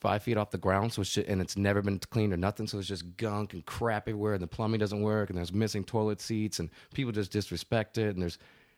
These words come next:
stuff you don't wanna talk about all over the bathrooms and in the couches and cleaning. And I would wake up and just go clean that place for three hours a day,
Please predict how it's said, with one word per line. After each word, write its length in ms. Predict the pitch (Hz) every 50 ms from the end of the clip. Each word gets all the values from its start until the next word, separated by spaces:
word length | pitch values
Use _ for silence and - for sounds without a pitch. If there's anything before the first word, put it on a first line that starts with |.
| _ _ _ _ -
stuff 320 | - - - 147 117 -
you 60 | 127 117
don't 80 | 117 113
wanna 100 | 98 95
talk 280 | - 120 117 110 107 117
about 320 | 101 110 110 104 107 98
all 240 | 101 107 104 107 107
over 140 | 104 104 98
the 60 | 98
bathrooms 640 | 92 101 107 104 104 - - 107 104 101 98 95 -
and 160 | 92 87 90 -
in 80 | - 101
the 60 | 95 -
couches 460 | - 113 110 107 - - 117 107 95
and 160 | 95 87 -
cleaning. 380 | - - 113 110 107 107 101 92
And 100 | 90 87 - - - -
I 80 | - 110
would 140 | 131 139 127
wake 200 | 131 139 135 143
up 160 | 143 143 -
and 80 | 110 104
just 160 | 107 107 - -
go 100 | 113 107
clean 220 | - - 123 123
that 140 | 123 110 -
place 180 | - 98 90 -
for 80 | - -
three 220 | - 101 107 107 104
hours 220 | 101 101 98 92
a 40 | 92
day, 380 | 92 113 117 117 117 110 104